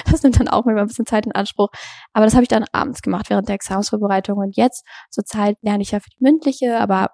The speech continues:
mache das ein bisschen entspannter als während der krassen Examensvorbereitung. Und da mache ich auch mal morgens einfach einen TikTok und danach lerne ich ein bisschen.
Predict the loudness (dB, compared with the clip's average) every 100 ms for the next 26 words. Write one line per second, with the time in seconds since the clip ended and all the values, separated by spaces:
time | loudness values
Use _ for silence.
0 | _ -2 -2 -2 -4 -4 -4 -4 -6 -2
1 | -2 -2 -4 -4 -4 -4 -6 -6 -8 -8
2 | -6 -4 -6 -2 -4 -2 -4 -2 -2 -2
3 | -2 -2 -2 -4 -4 0 0 0 -2 2
4 | 2 0 -4 -6 -4 -4 -6 -6 -6 -2
5 | -2 -2 -2 -2 -4 -4 -4 -4 -4 -10
6 | -12 -8 -6 -6 -6